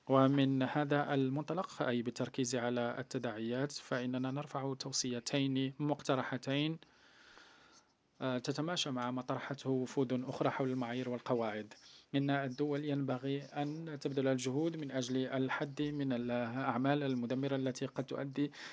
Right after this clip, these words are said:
إلى كميات كبيرة من الحطام في الفضاء الخارجي، والدول، آه، لا ينبغي أن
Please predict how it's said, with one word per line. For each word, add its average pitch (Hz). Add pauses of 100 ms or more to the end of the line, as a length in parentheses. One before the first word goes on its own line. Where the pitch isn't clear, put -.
(140)
إلى 147 (260)
كميات 143 (440)
كبيرة 139
من 139
الحطام 131
في 135
الفضاء 127
الخارجي، 120 (340)
والدول، 139
آه، 120
لا 131
ينبغي 143
أن 160